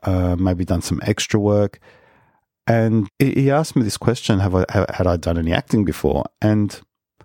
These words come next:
my instinctive reaction was to say, "I've been acting my whole life."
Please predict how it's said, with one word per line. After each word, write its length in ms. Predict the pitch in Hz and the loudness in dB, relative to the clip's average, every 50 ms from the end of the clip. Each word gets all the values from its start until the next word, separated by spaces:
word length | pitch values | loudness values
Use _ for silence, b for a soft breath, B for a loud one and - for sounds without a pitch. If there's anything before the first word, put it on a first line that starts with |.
| _ _ _ | _ _ _
my 140 | 113 113 - - - | 0 0 0 0 0
instinctive 760 | 120 131 131 - - - - 139 143 - - 120 110 101 101 | 0 0 0 -2 -4 -2 -2 -2 -2 0 0 0 0 2 2
reaction 520 | 107 101 92 101 107 - - - 101 95 | 2 4 2 2 0 0 0 0 2 2
was 180 | 95 95 92 - | 2 0 0 -4
to 120 | - 95 | -6 -8
say, 600 | - - - 92 90 90 87 85 85 85 82 - - - _ _ _ _ _ _ _ _ _ _ _ _ _ _ _ _ _ _ _ _ _ _ _ _ _ | -6 -2 0 0 2 2 2 0 0 0 -2 -4 -8 -12 _ _ _ _ _ _ _ _ _ _ _ _ _ _ _ _ _ _ _ _ _ _ _ _ _
"I've 140 | - 101 92 | -4 -2 -2
been 260 | 98 104 95 98 98 - - | 0 0 0 0 -2 -2 -2
acting 320 | - 95 - - - 95 | -4 -4 -2 -2 0 0
my 160 | 95 87 80 85 | 2 2 2 2
whole 220 | 92 87 85 85 | 0 0 0 0
life." 380 | 87 - - - 101 - - | 0 0 0 -2 -4 -8 -14